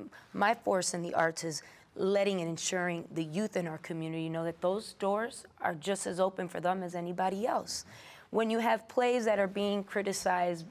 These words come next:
eh, eh, specifically like my mother has said, uh, with West Side Story, I grew up Puerto Rican, knowing that Rita Moreno was Puerto Rican and the barriers that it took for her as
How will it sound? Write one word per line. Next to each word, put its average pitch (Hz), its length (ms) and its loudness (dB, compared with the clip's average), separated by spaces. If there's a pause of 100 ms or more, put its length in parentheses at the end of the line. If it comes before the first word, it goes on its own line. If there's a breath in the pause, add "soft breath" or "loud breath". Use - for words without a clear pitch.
eh, 180 220 2
eh, - 80 -2
specifically 180 640 -2
like 170 160 2
my 180 100 -2
mother 170 240 -2
has 165 120 -4
said, 160 320 -4
uh, 165 160 2
with 165 180 -4
West 165 240 2
Side 165 220 -6
Story, 214 560 2 (800 loud breath)
I 240 100 6
grew 220 220 2
up 185 260 0 (300)
Puerto 190 240 4
Rican, 180 380 0
knowing 180 220 4
that 170 120 0
Rita 175 200 0
Moreno 170 340 0
was 165 100 -4
Puerto 170 240 0
Rican 175 320 -2
and 165 100 -4
the 160 60 -4
barriers 165 360 0
that 165 120 -2
it 156 100 -10
took - 200 -6
for 156 120 -6
her 165 380 2
as 160 360 0